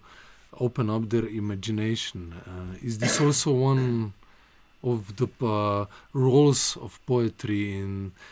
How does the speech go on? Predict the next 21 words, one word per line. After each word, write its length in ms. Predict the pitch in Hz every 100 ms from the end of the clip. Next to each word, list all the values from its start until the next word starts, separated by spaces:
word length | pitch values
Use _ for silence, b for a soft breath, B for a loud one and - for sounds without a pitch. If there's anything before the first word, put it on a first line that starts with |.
| B B B -
uh, 400 | 107 101 101 98
the 160 | 98 98
society 720 | - - - 131 131 123 120
where 280 | 117 113 117 -
imagination 1000 | 110 110 101 117 117 131 - 131 113 107
is 340 | 104 101 -
kind 320 | - 123 120
of 300 | 120 110 - -
lost, 580 | 110 117 123 - - -
I 140 | 95 87
think, 360 | 107 101 92 -
because 560 | 104 92 110 101 - - -
the 260 | 104 104 B B B
society 640 | - 117 - 135 139 127 123
is, 340 | 113 - - 127 107
has 120 | 120 107
become, 420 | 113 - 131 123
like 300 | 127 127 110 - B B B B B B B -
my 140 | 113
friend 320 | - 135 127
says, 500 | 127 147 135 - -